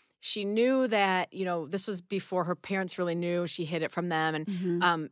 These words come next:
Speaker 1: she knew they were gonna say these horrible, horrible things about her. And, all, and, and I said, um, "Did you still check it knowing
Speaker 2: That it could be
Speaker 1: knowing it was
Speaker 2: bad.
Speaker 1: gonna be there? Like, did you still?" And she said, "Yeah, I still had to look at it all the time,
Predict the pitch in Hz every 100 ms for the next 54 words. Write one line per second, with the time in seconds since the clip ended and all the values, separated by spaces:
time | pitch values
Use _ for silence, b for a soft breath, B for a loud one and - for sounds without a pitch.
0 | _ - - - 202 214 214 196 180 175
1 | 165 180 165 160 - - 254 247 208 165
2 | - - - 294 214 190 190 175 165 165
3 | 160 170 165 170 170 - 196 190 B B
4 | - 202 202 202 - 196 185 180 165 175
5 | 170 156 156 160 _ _ 226 196 226 -
6 | - 269 311 320 - _ _ - - 220
7 | 190 165 147 - _ _ _ _ _ _
8 | 202 226 220 180 143 139 127 - _ _
9 | 196 170 165 262 339 381 311 269 233 196
10 | 254 233 226 220 180 160 185 190 214 185
11 | 220 - - 247 233 190 208 - 165 165
12 | 131 135 - 156 165 135 139 151 147 143
13 | 156 156 151 151 143